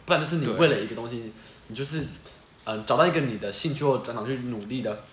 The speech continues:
Speaker 1: 发展那个部分，就是
Speaker 2: 你就是可以走出自己的
Speaker 1: 你就会忙到没有时间去管那些人。
Speaker 2: 对。
Speaker 1: 我觉得这样可以，真的。
Speaker 2: 而且重点是你找这个东西专精到很厉害了之后，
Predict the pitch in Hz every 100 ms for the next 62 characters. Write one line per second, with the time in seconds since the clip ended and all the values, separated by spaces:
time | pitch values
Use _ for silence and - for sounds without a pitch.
0 | - - - 123 101 107 104 107 120 139
1 | 160 208 247 214 170 160 165 175 170 277
2 | 262 185 160 180 208 175 165 143 139 135
3 | 143 139 110 123 123 104 214 208 170 131
4 | 120 139 202 190 143 107 - 277 285 285
5 | 214 220 208 160 - 139 143 185 175 185
6 | 180 190 185 185 190 160 135 147 160 151
7 | 123 127 151 120